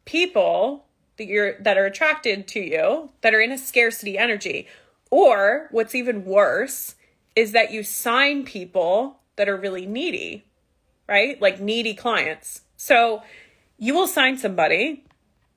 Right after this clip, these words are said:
They will get in the program. They might even get on a call with you. I don't know. It depends on the offer, right? So they get in the program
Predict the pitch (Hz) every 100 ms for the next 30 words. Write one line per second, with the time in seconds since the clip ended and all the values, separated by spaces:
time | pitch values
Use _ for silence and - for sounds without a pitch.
0 | _ _ 190 196 220 240 262 - 196 190
1 | 185 180 220 - _ 247 294 359 311 254
2 | 202 - 220 170 - 160 208 226 208 117
3 | - - 196 190 190 165 - - - 175
4 | 226 262 - - _ _ - 233 233 233
5 | 294 311 233 262 277 - 247 208 151 170
6 | 277